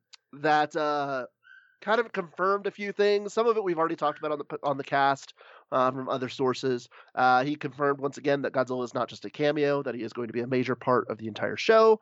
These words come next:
Uh, he, uh, then went on to say that we are going to see, uh, a couple of brand new created Titans for the show, as well as some old ones as well.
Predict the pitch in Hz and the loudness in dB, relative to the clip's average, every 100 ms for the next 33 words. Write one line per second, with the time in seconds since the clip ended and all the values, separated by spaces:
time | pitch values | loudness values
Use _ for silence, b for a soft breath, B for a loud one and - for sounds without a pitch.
0 | B B B - 123 123 117 117 120 120 | B B B -2 2 4 2 0 -4 -6
1 | 127 123 123 110 120 113 117 139 139 131 | -8 -6 -4 -2 0 0 2 2 2 0
2 | 123 135 135 131 127 143 139 139 117 131 | 0 2 2 0 -4 -2 0 0 -4 -4
3 | 120 131 123 123 127 - 131 123 123 120 | -2 -2 -2 -6 -8 -10 -8 -6 -8 -10
4 | b b b 120 120 120 117 123 - 135 | b b b 0 2 2 2 0 0 -2
5 | 127 110 120 131 123 131 131 131 _ - | -2 0 2 2 2 0 0 -4 _ -8
6 | 143 139 135 139 135 143 - 131 127 143 | -6 -4 -4 -2 -4 -6 -6 -4 -2 0
7 | 139 117 120 113 127 127 117 117 117 b | 2 2 -2 -2 0 0 0 -2 -6 b
8 | b - 123 101 113 117 127 113 - 110 | b -4 -4 -2 -2 -2 -6 -8 -6 -6
9 | 120 156 190 240 | 0 2 2 0